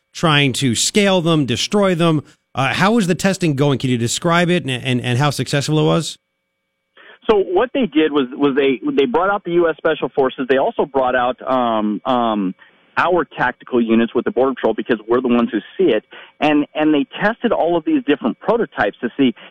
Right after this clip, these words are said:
Speaker 2: can we cut through these prototypes? Can we bring up a welding torch and cut through the tor-, um, through, through these, uh, prototypes? Can we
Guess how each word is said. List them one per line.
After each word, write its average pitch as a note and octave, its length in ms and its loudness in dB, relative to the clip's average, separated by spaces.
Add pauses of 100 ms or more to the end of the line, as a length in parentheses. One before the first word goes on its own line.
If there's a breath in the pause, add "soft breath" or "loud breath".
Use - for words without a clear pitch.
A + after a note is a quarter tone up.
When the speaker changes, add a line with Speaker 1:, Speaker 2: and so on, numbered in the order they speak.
(160)
Speaker 2:
can A3 160 4
we B3 120 2
cut - 260 -4 (100)
through F3 200 0
these C#3+ 180 -2
prototypes? - 560 -2
Can D3 100 2
we E3+ 80 2
bring D#3+ 240 0
up E3 140 -4
a D3 60 0
welding C3+ 260 2
torch G2 240 -2
and G2 100 0
cut - 220 -2
through G#2+ 120 -4
the F#2 140 -8
tor-, G2+ 140 0 (320)
um, G2+ 260 0 (440 loud breath)
through, B2+ 340 2 (160)
through C3+ 160 2
these, A#2+ 260 0
uh, G#2+ 100 2
prototypes? G#2+ 560 -2 (120)
Can D3+ 140 0
we D#3+ 100 2